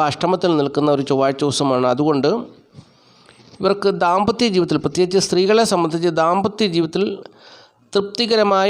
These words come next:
അനുഭവങ്ങൾ ഉണ്ടാകണമെന്നില്ല. പ്രതികൂലമായ അനുഭവങ്ങളൊക്കെ തന്നെ ഉണ്ടാകും. അതിൽ ഇവർ കാരണക്കാരായി മാറുകയും ചെയ്യും എന്നുള്ളതാണ് ജ്യോതിഷം പറയുന്നത്. കുടുംബത്തിൻ്റെ സ്ഥിതിയും ധനസ്ഥിതിയും ഒക്കെ മെച്ചമാണ്. ഒരു നല്ല രീതിയിലുള്ള ദാമ്പത്യ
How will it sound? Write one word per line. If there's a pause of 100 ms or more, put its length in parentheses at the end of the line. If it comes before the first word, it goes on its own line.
(120)
അനുഭവങ്ങൾ
ഉണ്ടാകണമെന്നില്ല. (160)
പ്രതികൂലമായ
അനുഭവങ്ങളൊക്കെ
തന്നെ
ഉണ്ടാകും. (200)
അതിൽ (100)
ഇവർ (160)
കാരണക്കാരായി (140)
മാറുകയും (100)
ചെയ്യും
എന്നുള്ളതാണ്
ജ്യോതിഷം
പറയുന്നത്. (720)
കുടുംബത്തിൻ്റെ
സ്ഥിതിയും
ധനസ്ഥിതിയും
ഒക്കെ
മെച്ചമാണ്. (600)
ഒരു (240)
നല്ല (100)
രീതിയിലുള്ള
ദാമ്പത്യ